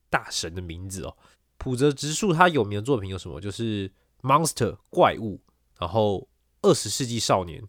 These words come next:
，Twentieth Century Boys，然后还有比较近的是那个《比利蝙蝠》。像浦泽大神，我之前看到另外一个 Podcast 的宅宅下班中，我曾经有提到浦泽直树这个大师哦，他不会轻易去介绍他，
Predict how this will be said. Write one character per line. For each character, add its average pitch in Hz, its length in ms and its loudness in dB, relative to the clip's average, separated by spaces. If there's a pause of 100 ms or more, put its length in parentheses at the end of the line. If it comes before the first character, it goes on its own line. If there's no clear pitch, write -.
(600)
，Twentieth 127 440 -4
Century 117 400 -2
Boys， 104 400 -2 (680)
然 117 260 4
后 165 120 8
还 131 180 4
有 110 360 2
比 107 80 -16
较 113 100 2
近 127 220 -2
的 104 140 -2
是 - 140 -6
那 107 120 -4
个 104 180 -4
《比 104 180 -6
利 165 140 -2
蝙 82 240 -4
蝠》。 80 320 -16 (680)
像 220 120 -6
浦 175 140 -6
泽 151 140 2
大 196 180 8
神， 143 200 0
我 123 60 -2
之 139 80 -2
前 151 80 0
看 151 120 0
到 165 80 4
另 170 100 4
外 156 100 6
一 135 40 2
个 127 100 2
Podcast 127 360 -2
的 107 100 -2
宅 98 180 0
宅 104 160 2
下 131 220 6
班 117 180 4
中， 113 160 0
我 104 80 -4
曾 107 140 -4
经 127 100 -2
有 110 60 -2
提 98 200 -10
到 104 240 2 (640)
浦 131 280 -6
泽 135 200 4
直 147 220 0
树 202 160 0
这 185 80 4
个 180 80 2
大 113 300 4
师 117 260 -4
哦， 104 80 2
他 180 240 6
不 131 160 0
会 151 100 8
轻 180 360 -4
易 175 120 0
去 127 200 -10
介 143 240 2
绍 120 200 2
他， 92 320 0